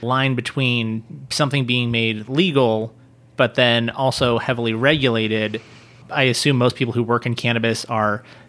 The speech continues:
not big advocates for heavy criminalization of things around drugs, but they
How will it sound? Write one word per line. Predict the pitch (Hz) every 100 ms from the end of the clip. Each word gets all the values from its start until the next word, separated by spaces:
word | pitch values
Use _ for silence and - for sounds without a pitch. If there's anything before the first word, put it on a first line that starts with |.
| -
not | 127 120 117 113 113
big | 131 120
advocates | 110 110 - 113 -
for | - 110 107 104 104 -
heavy | - 127 120
criminalization | - 131 123 117 113 117 117 117 110 110
of | 101
things | - 123 117
around | 113 110 107 107 104 -
drugs, | 143 160 104 107 - - - _
but | 131 120 110 107 -
they | 131 117 120 113 110